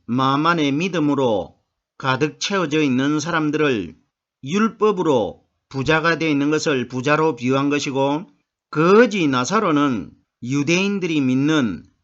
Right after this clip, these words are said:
율법이 거지 나사로 속에는 하나도 없기 때문에 거지가 되어 있는데 그러면은 상대적으로 거지 나사로 속에는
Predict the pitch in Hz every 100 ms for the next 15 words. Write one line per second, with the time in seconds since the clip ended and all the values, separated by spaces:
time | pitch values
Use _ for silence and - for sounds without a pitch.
0 | _ 143 214 220 214 180 139 95 - _
1 | _ _ _ _ _ 143 160 190 180 151
2 | 131 127 180 160 147 147 143 135 131 127
3 | - 175 175 214 180 123 120 214 - 208
4 | 190 160 131 98 - _ _ _ _ -
5 | 147 160 208 208 165 151 147 143 139 143
6 | 131 127 165 151 135 147 190 214 _ _
7 | _ _ _ - - 170 185 185 220 233
8 | 196 156 135 113 90 62 _ _ _ _
9 | _ _ - 156 170 208 226 180 147 127
10 | 127 208 214 156 160 151 143 135 156